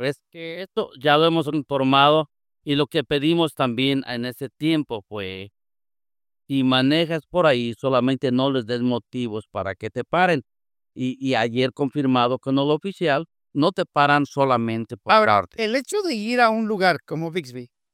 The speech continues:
Speaker 2: o llámese
Speaker 1: Glen Pryor, vamos a decir.
Speaker 2: Pryor,
Speaker 1: Yeah, yeah.
Speaker 2: tampoco te da lugar para andar manejando como loco.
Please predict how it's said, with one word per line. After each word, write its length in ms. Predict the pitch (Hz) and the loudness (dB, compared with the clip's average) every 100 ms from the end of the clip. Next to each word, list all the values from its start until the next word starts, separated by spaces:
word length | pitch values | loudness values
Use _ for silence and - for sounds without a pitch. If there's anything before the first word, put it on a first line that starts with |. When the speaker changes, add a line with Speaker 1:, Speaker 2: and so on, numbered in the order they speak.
| _ | _
Speaker 2:
o 500 | 165 147 147 143 143 139 _ _ | -8 -6 -6 -8 -12 -18 _ _
llámese 580 | 165 196 214 185 156 139 | -8 -6 -6 -8 -10 -10
Speaker 1:
Glen 320 | - 190 214 160 | -8 -4 -4 0
Pryor, 540 | 151 139 139 143 143 | 6 8 6 4 2
vamos 240 | 139 147 139 | 2 -2 -6
a 40 | |
decir. 220 | 127 - | -12 0
Speaker 2:
Pryor, 320 | 175 214 185 | 4 4 4
Speaker 1:
Yeah, 300 | 139 117 113 - | 0 -4 -6 -10
yeah. 240 | 113 98 _ - 208 | -14 -14 _ -20 -4
Speaker 2:
tampoco 800 | 208 160 233 - 294 277 240 165 _ | -4 0 -4 4 6 6 6 2 _
te 160 | 196 185 | -4 -2
da 400 | 190 214 240 247 | -2 0 0 0
lugar 280 | 226 160 165 | 0 -2 -2
para 180 | 233 233 | -2 0
andar 260 | 180 160 160 _ _ | 0 -4 -6 _ _
manejando 480 | 233 208 - 160 190 | -6 -4 -8 -10 -10
como 220 | 170 131 | -8 -6
loco. 460 | 139 220 - 139 | -4 -4 -6 -18